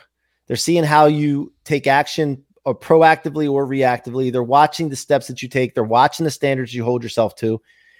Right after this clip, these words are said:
And subconsciously, people are justifying what they're doing in their lives, whether they're exceeding or, or not exceeding, uh, what they should be doing, and justifying that, their position, by watching you. So it, to me, I always understand that, you know, and I,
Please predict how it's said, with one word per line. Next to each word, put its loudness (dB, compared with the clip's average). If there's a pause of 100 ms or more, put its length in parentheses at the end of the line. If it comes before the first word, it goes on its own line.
(180)
And -2
subconsciously, 0
people 0
are 2
justifying 2
what 0
they're 2
doing -2 (920)
in 0
their 6
lives, 4
whether 0
they're 0
exceeding -4 (240)
or, -2
or -4
not 4
exceeding, -2 (520)
uh, 0
what -2
they 2
should -6
be -4
doing, 2
and -6
justifying 2
that, -2
their 0
position, -4
by 2
watching 0
you. -12 (480)
So 4
it, -8
to -6
me, 2
I 2
always 2
understand -2
that, 2
you -10
know, -2
and 0
I, 2